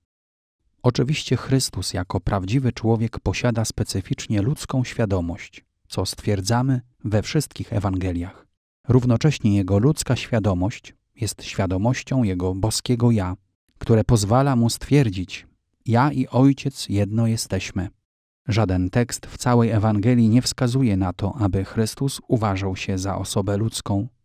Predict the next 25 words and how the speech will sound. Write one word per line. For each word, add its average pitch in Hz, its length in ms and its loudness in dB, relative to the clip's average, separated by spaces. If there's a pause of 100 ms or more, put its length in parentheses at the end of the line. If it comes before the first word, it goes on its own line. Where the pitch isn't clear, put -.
(180)
chociaż - 420 -2
najchętniej 127 720 2
mówił 120 360 4
o 104 60 0
sobie 110 320 -2
jako 95 280 -4
Synu 123 340 2
Człowieczym. 101 640 -4 (720)
Już 110 220 0
to 107 140 2
bogate 110 460 0
w - 80 -8
sens 120 340 2
wyrażenie 110 640 2
wydaje 113 400 0
się 107 180 -2
wskazywać, 104 800 -2 (460)
poza 101 260 2
swym 98 280 -4
znaczeniem 98 560 -2
biblijnym 104 640 -2
i 117 100 -8
mesjańskim, 104 800 -2
na 104 140 -2
to, 107 260 -4